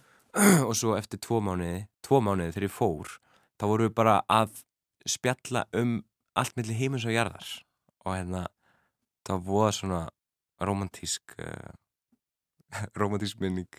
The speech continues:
sem við áttum þarna. Og dóttir hennar var líka með. Það var mjög, það var magnað, sko. Þannig að já, ég ákvað að skrá mig í spænsku,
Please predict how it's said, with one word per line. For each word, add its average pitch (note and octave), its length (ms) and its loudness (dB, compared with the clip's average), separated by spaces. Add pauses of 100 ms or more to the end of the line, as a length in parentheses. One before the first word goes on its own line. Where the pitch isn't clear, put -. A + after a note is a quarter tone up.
sem G2+ 160 -2
við F2+ 80 0
áttum F#2+ 260 -2
þarna. E2 160 -2
Og - 80 -2
dóttir - 340 0
hennar A#2 140 -2
var A2+ 80 0
líka A#2 240 -4
með. A2+ 180 -6 (720)
Það F#2+ 80 0
var F#2+ 140 2
mjög, F#2 240 0 (460)
það F2+ 100 -2
var F2 80 -4
magnað, D#2 320 -8
sko. - 180 -20 (800)
Þannig G2+ 140 4
að G#2 80 6
já, F#2+ 60 6 (100)
ég G2+ 100 6
ákvað G#2+ 160 -2
að F#2 80 -2
skrá A2 160 -2
mig G2+ 140 -2
í - 20 -10
spænsku, - 400 -4